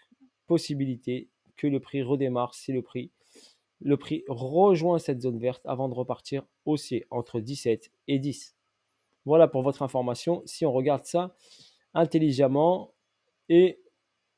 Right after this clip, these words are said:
on prend ici des informations par rapport au marché, ce qu'il nous donne.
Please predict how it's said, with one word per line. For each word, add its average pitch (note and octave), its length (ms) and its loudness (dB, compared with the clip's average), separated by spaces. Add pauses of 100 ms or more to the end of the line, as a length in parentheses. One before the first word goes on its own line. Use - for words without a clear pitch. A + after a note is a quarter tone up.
on C#3 120 -2
prend D#3+ 280 -2
ici F#3 480 -6 (840)
des D#3+ 260 6
informations C3+ 560 0 (140)
par B2+ 100 0
rapport B2+ 220 2
au B2+ 60 0
marché, C3+ 320 -2
ce F3 60 -14
qu'il C#3+ 140 -4
nous C3 80 2
donne. A2 200 0